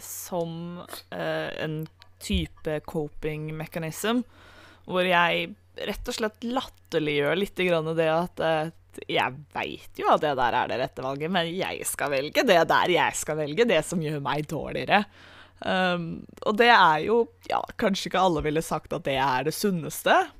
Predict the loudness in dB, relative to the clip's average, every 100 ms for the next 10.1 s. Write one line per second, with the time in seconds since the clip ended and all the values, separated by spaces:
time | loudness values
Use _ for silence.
0 | -12 -2 0 2 -2 -4 -4 0 2 2
1 | 2 2 2 2 2 6 8 6 4 0
2 | 0 0 -2 -4 -6 -2 -2 -2 0 0
3 | 0 -20 -20 -8 -4 0 0 0 -6 -6
4 | -4 -4 -4 0 0 2 -2 -6 -20 -20
5 | -20 -20 -20 -16 -8 -2 0 2 0 -2
6 | -2 -2 0 0 0 -2 -6 -12 -14 -10
7 | -4 -2 0 0 0 -4 -2 -4 0 0
8 | 0 -6 -6 -2 -2 -2 -2 -2 -4 -4
9 | -2 -2 -4 -4 -4 -2 2 4 4 0
10 | -14